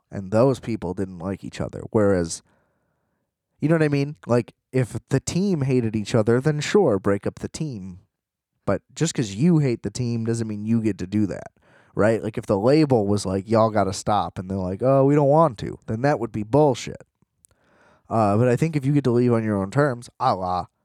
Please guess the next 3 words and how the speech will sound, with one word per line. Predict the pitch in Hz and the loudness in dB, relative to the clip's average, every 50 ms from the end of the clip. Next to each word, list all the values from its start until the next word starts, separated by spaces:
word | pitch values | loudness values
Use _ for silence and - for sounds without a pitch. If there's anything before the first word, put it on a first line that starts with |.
| _ _ - | _ _ -20
Michael | 113 113 113 110 110 110 110 113 110 107 104 98 95 85 87 85 80 | -20 -18 -16 -16 -14 -14 -14 -14 -8 -4 -4 -4 -4 -4 -6 -8 -4
Jordan, | 87 92 101 110 92 - - _ _ _ _ _ _ _ _ _ _ _ _ _ _ | 0 2 2 2 0 -2 -10 _ _ _ _ _ _ _ _ _ _ _ _ _ _
uh, | - - 67 57 50 - - | -12 -12 -10 -10 -10 -12 -14